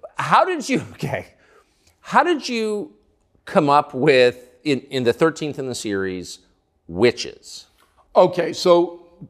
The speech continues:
Speaker 2: the Killing series, the best-selling nonfiction book series of all time, by the way.
Speaker 1: That's
Speaker 2: Did you know
Speaker 1: incredible.
Speaker 2: that?
Speaker 1: No, I had no idea.
Speaker 2: You can do your research. Nineteen million copies of my books in print.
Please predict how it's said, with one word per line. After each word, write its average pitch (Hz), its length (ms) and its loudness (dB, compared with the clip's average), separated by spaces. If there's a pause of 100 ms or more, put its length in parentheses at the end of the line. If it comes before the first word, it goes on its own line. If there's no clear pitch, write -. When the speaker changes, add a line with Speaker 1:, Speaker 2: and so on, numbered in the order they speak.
(580)
Speaker 2:
the 143 140 4
Killing 269 460 2
series, 156 720 -2 (1160)
the 131 140 4
best-selling 165 1080 2
nonfiction 135 680 -6
book 123 160 -10
series 117 300 -12
of 98 80 -16 (120)
all 131 380 -8 (100)
time, 113 420 -16
by - 160 -20
the - 120 -20
way. 65 60 -20 (680)
Speaker 1:
That's 101 140 -10
Speaker 2:
Did 95 80 -8
you 131 100 2
know 175 200 -2
Speaker 1:
incredible. 208 40 -6
Speaker 2:
that? 202 280 -10
Speaker 1:
No, 113 160 -6
I 87 40 -6
had 80 120 -12
no 85 140 -18
idea. 82 280 -12
Speaker 2:
You 104 60 -14
can 123 140 -12
do 135 80 -12
your 135 120 -14
research. - 580 -20 (320)
Nineteen 180 920 -8
million 156 380 -8
copies - 480 -12
of 113 60 -16
my 117 140 -16
books 131 280 -18
in 139 80 -16
print. - 320 -18